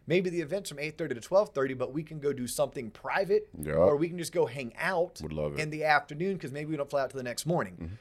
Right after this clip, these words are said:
Speaker 1: So we're getting lots of inquiries. We just started this, right? T-Lop Tampa was last month.
Speaker 2: That's crazy.
Speaker 1: Orlando is this month.
Speaker 2: Yep.
Speaker 1: Well, technically, Tampa was on January thirty-first. Orlando is on March second.
Speaker 2: Yeah, we'll give, m-,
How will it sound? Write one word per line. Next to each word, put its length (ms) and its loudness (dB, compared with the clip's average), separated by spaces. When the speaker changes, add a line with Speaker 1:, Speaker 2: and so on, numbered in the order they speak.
Speaker 1:
So 180 8
we're 220 2
getting 240 -2
lots 240 -2
of 80 -4
inquiries. 400 -4
We 80 -6
just 140 2
started 280 6
this, 160 -10
right? 180 8
T-Lop 440 0
Tampa 380 2
was 420 0
last 280 6
month. 300 4
Speaker 2:
That's 200 -6
crazy. 200 6
Speaker 1:
Orlando 520 6
is 500 0
this 260 10
month. 260 2
Speaker 2:
Yep. 180 2
Speaker 1:
Well, 360 12
technically, 600 2
Tampa 420 6
was 240 4
on 220 0
January 480 -2
thirty-first. 800 2
Orlando 580 2
is 160 -4
on 200 0
March 300 0
second. 480 2
Speaker 2:
Yeah, 160 6
we'll 160 0
give, 180 0
m-, 440 -4